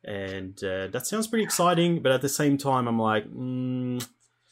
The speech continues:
I want Titanfall three. Are you gonna delay that? Are you gonna scrap it?" Like, yeah. Saying there that the, he's still staying at,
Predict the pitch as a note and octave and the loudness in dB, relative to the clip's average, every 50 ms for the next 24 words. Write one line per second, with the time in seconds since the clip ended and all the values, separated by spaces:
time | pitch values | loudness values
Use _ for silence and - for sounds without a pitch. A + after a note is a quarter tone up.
0 | _ - - - - - - - - - - - - - - _ _ _ _ _ | _ -20 -20 -20 -20 -18 -16 -16 -16 -16 -16 -16 -16 -18 -20 _ _ _ _ _
1 | _ _ _ _ _ _ _ _ _ _ - - - D3+ D#3+ F#3+ E3 - D#3+ C#3 | _ _ _ _ _ _ _ _ _ _ -12 -8 -6 -6 -6 -6 -4 -4 -4 -4
2 | D#3+ D#3 - - - - - - - - G#3+ A3 A3+ A3+ A3+ A#3 A#3 A3+ A#3 A3+ | -4 -4 -6 -6 -6 -6 -6 -8 -10 -10 -8 -8 -6 -6 -4 -4 -4 -4 -4 -2
3 | A#3 A3+ G3+ F#3+ E3 - - - G2+ F2+ G2 A2+ B2 A2+ A2+ A2+ A2+ - - C#3+ | -2 -2 -4 -4 -6 -6 -10 -12 -12 -12 -10 -10 -8 -8 -8 -8 -8 -8 -6 -4
4 | E3+ E3 E3+ E3+ D#3+ D#3+ D#3 D#3 D#3+ E3 D#3+ - - F2 - - C#2 - - - | -4 -4 -4 -4 -6 -6 -8 -8 -8 -8 -8 -10 -10 -14 -14 -12 -4 -2 0 -2
5 | - - - - - F3+ E3 D3+ D3 - - - D#3 D3+ D3+ D#3 D#3 D3+ C#3+ C#3 | -2 -4 -8 -12 -8 -6 -6 -6 -8 -8 -10 -10 -8 -8 -8 -8 -6 -8 -8 -8
6 | - - G#2+ E2 D#2+ D2 D#2+ D#2+ - - - - - - G2 A2+ G#2 F2+ - - | -10 -18 -20 -18 -16 -16 -14 -14 -16 -18 -20 -20 -18 -16 -14 -14 -14 -14 -16 -18
7 | - - - - - - - - - - - - - - - - D3+ D#3 D#3+ D#3+ | -16 -14 -14 -14 -14 -14 -16 -18 -20 -20 -14 -6 -4 2 6 8 10 10 10 10
8 | D3 C3+ C#3+ C#3 C3 C3 A#2 A2+ B2 B2 B2+ A2 A#2 C3+ C3+ B2+ A2+ - - - | 8 10 10 10 10 8 6 6 2 0 0 0 -2 -2 -2 -2 0 0 0 4
9 | - D3 D3+ D#3 D#3 D3 C#3 - - - C3 B2 B2+ B2 A#2 A#2 A2+ G#2+ - - | 6 6 6 6 4 2 2 0 0 0 2 2 2 2 0 0 -2 -4 -2 0
10 | G#2+ G#2+ G#2 - - | 2 2 2 0 -2